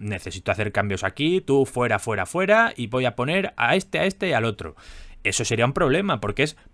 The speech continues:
volver a resetearlo todo, que luego te puede salir bien y te pu-, y puedes ganar. Ya, bueno, sí, ha habido casos también de, de reestructuraciones que han funcionado de forma sorprendente,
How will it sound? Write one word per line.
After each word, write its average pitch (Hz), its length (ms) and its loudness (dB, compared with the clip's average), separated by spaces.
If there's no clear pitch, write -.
volver 113 340 2
a 131 60 6
resetearlo 139 640 2
todo, 143 340 -2
que 160 80 4
luego 165 220 4
te 196 100 0
puede 190 160 2
salir 175 300 2
bien 190 400 0
y 147 140 0
te 123 180 -2
pu-, 135 160 0
y 139 100 2
puedes 170 300 2
ganar. 123 400 0
Ya, 139 340 2
bueno, 143 320 -2
sí, 135 220 -2
ha - 20 0
habido 117 280 0
casos 127 300 0
también 131 320 -2
de, 170 140 -2
de 123 100 0
reestructuraciones 110 960 -4
que - 80 0
han 123 120 0
funcionado 117 500 0
de 139 100 2
forma 107 500 -2
sorprendente, 104 760 -2